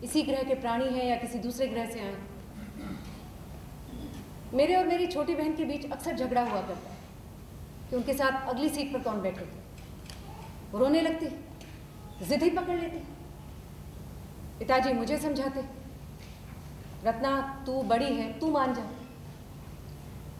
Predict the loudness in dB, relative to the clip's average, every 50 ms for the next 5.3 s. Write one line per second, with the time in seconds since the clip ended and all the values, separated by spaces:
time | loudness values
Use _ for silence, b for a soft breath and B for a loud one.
0 | -10 -10 -10 -10 -10 -10 -10 -8 -6 -4 -2 0 2 2 2 4 2 2 2 4
1 | 4 4 6 6 4 4 2 2 2 2 2 2 2 4 4 4 4 2 0 -2
2 | -4 -6 -10 -12 -12 -12 -12 -14 -12 -12 -12 -14 -14 -14 -14 -12 -12 -12 -12 -12
3 | -12 -12 -12 -12 -12 -12 -12 -4 4 6 6 6 8 6 6 6 6 6 6 6
4 | 6 4 4 4 4 4 6 6 4 4 4 4 2 2 4 4 4 4 4 2
5 | 0 -2 -2 -4 -4